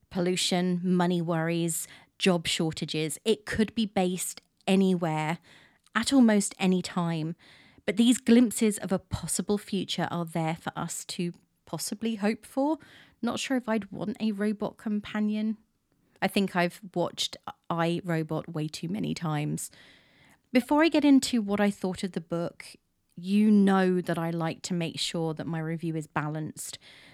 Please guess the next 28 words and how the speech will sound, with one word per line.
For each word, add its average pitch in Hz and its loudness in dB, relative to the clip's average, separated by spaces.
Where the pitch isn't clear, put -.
So 190 2
what 196 -4
did 226 -6
other 185 -2
reviewers 175 -4
think? - -6
Though 214 2
I 220 6
will 240 6
say, 196 2
having 190 0
looked 196 -2
at - -8
the 202 -2
reviews 180 -4
first, 160 -4
the 185 0
book - -2
is 180 -4
incredibly 165 -6
polarizing. 156 -6
Emily 277 10
May 214 6
gave 180 0
the 170 -2
book - -4
two 190 -2
stars, - -4